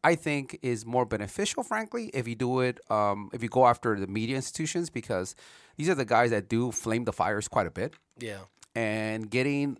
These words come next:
Speaker 1: and I think the only way you're gonna get those guys to actually change their, the way that they behave is by actually hurting their pockets. So I don't have an issue with that.
Speaker 2: Yeah. Well, we'll see what happens with this one. I mean, it's, has there been, 'cause I, I haven't, like I said, I'm kind of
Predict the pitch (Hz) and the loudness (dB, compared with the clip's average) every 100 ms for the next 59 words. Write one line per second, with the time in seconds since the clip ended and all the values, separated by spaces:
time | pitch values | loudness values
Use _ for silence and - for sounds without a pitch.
0 | - 127 143 127 135 131 123 113 117 117 | -4 -2 0 0 0 2 0 0 0 0
1 | 107 104 107 110 104 107 - 107 104 101 | 2 0 0 -2 -2 -4 -6 -4 -2 0
2 | 95 92 95 101 92 87 90 90 87 110 | 0 -2 -4 -4 -4 -6 -6 -6 -6 -6
3 | 120 - 98 85 76 - 87 80 - _ | -8 -4 0 0 -2 -6 -10 -12 -14 _
4 | _ _ _ - 101 90 - 80 - 90 | _ _ _ -4 -4 -4 -6 -6 -6 -10
5 | - 82 - 120 110 82 80 - 55 - | -4 -2 2 0 0 -4 -8 -12 -12 -14
6 | - _ - 113 104 101 98 _ _ _ | -16 _ -10 -6 -6 -8 -14 _ _ _
7 | _ - 123 120 135 135 170 135 120 156 | _ -12 -6 -4 -4 -4 -4 -4 -4 -4
8 | 120 92 95 - - 104 98 95 110 110 | -6 -10 -12 -10 -10 -10 -12 -10 -8 -6
9 | 110 - - 147 165 196 208 226 240 170 | -6 -6 -2 -2 0 0 0 0 -2 -2
10 | 139 147 - 131 165 143 123 120 127 - | 2 2 2 4 6 6 2 -2 -2 0
11 | 123 117 113 104 139 120 - | 0 0 -4 -4 -2 -2 -6